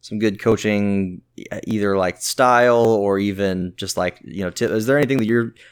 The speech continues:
you're seeing at any of these teams where you're like, "Nah, I'd, I'd go in there, I'd, I'd adjust that, you know, I'd, I'd really work on that if I was, if I was coaching one of those teams"?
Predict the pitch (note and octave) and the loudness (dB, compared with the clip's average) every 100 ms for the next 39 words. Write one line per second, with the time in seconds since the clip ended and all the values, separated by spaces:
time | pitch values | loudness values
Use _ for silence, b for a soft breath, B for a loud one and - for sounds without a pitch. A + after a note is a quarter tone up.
0 | b - B2 - B2+ B2+ B2 B2 C3 C3+ | b -2 0 2 4 6 6 4 2 -2
1 | C3 C#3 C#3 B2 A#2 A2+ E3 D#3 E3 - | -2 -2 0 0 2 2 2 2 2 2
2 | F#3 D3+ A2+ G#2+ G#2 G#2+ - A#2 G2 F2+ | 2 4 4 4 4 4 2 0 0 -2
3 | - F2+ F2 G2 G2 G#2 A2 A2 F#2+ F#2+ | -2 -6 -4 -4 -4 -2 -2 0 0 -2
4 | F#2 F2 F2 E2+ D#2+ F2+ E2+ E2+ - - | -2 -4 -4 -6 -4 -4 -4 -6 -10 -10
5 | - D#2 - F2+ E2 E2+ D#2+ E2+ - D2+ | -6 -6 -6 -8 -8 -8 -10 -10 -12 -12
6 | E2+ - | -12 -16